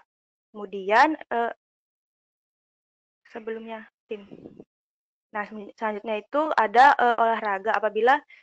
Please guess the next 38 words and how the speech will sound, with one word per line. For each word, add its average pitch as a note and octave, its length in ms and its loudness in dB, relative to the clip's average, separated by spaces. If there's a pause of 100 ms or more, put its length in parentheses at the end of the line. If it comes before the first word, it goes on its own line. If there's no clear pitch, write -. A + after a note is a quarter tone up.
(120)
apabila A#3+ 320 -2
di C4 120 -6
rumah B3+ 240 0
mungkin B3+ 240 -2
tersedia A#3 560 0
ada G#3+ 240 0
treadmill G#3+ 560 -6
atau A#3+ 160 -6
sepeda G3 320 -12
tati-, - 480 -14
sepeda G#3+ 380 0
statis G3+ 500 -2
yang G#3+ 160 0
sam-, G3+ 320 -4
mungkin G#3+ 300 -8 (400)
selama G#3+ 260 -2
ini A3+ 140 -4
se-, A#3 160 -12
jarang G#3 320 2
digunakan, G#3 500 0
mungkin B3+ 240 0
selama A3+ 380 0
pandemi G#3+ 500 -4 (480)
ini G#3 400 -4
yang, D4 140 -2 (100)
eee, A3 300 -6
di A3 80 -10
mana G#3 180 -10
kita G#3 240 -8
di G3 80 -14
rumah G3+ 200 -10
saja F#3 200 -6
itu F#3 280 -6
bisa A3+ 280 -6
dimanfaatkan G#3+ 840 -4
atau A#3 80 -8
digunakan G3 640 -6
kembali F#3+ 320 -6